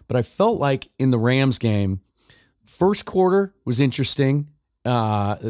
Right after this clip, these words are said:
there was a lot of ingenuity and a lot of motion, some under center, some, some, uh, some gun. Uh, and then I felt like in the second and third quarters, they got kind of vanilla and the game kind of came back to them.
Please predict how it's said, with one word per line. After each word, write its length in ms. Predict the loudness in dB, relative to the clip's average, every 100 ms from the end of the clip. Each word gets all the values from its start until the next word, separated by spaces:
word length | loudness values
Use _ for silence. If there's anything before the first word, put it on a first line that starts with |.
| -8
there 140 | -6
was 100 | -4
a 60 | -2
lot 240 | 0 2
of 180 | 0 -2
ingenuity 840 | -2 0 2 2 4 4 4 4 2
and 80 | -2
a 40 |
lot 120 | -6
of 60 | -2
motion, 420 | 0 0 0 -2
some 240 | -2 -4 -2
under 200 | 0 0
center, 380 | 0 0 0 -2
some, 320 | -4 -4 -4 -8 -20 -20 _ -14
some, 380 | -4 0 2 2
uh, 200 | 0 -4
some 240 | -2 -2 0
gun. 560 | 0 2 2 2 0 -4 _ -4
Uh, 360 | -2 -2 -4 -8 -10
and 140 | -8
then 120 | -8 -8
I 140 | -10
felt 300 | -6 -4 -2
like 160 | -2 -2
in 40 |
the 80 | -2
second 300 | -2 -4 -4
and 80 | -2
third 200 | -2 -2
quarters, 360 | -2 0 2
they 80 | 0
got 180 | -2 -4
kind 180 | -2 -2
of 100 | 0
vanilla 480 | 0 2 0 -2 -4 -18 -20 _
and 140 | -2 -2
the 40 |
game 420 | 0 2 2 2 0
kind 240 | -4 -4
of 60 | -2
came 180 | -2 -2
back 260 | -4 -6
to 100 | -4
them. 240 | -2 -2